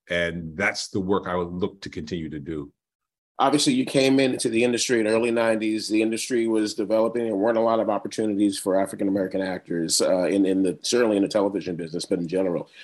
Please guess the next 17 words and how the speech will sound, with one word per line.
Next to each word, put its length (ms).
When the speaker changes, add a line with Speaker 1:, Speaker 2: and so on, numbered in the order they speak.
Speaker 2:
Has 240
that 200
changed? 720
Uh, 80
have 240
you 140
seen 360
a 120
sea 280
change 540
in 380
the 160
availability 760
of, 200
of 180
opportunities 680
for 320